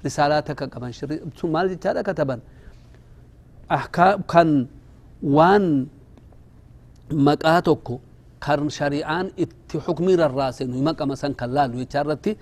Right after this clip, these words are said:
توكو كان فور أن كان كيست. "والنفاس لا حد لأقله ولا لأكثره" جال. نفاس جتشان كوني،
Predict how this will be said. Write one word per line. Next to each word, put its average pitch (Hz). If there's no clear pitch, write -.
توكو 156
كان 139
فور 123
أن 107
كان 113
كيست. -
"والنفاس 185
لا 202
حد 170
لأقله 165
ولا 143
لأكثره" 135
جال. -
نفاس 165
جتشان 190
كوني، 214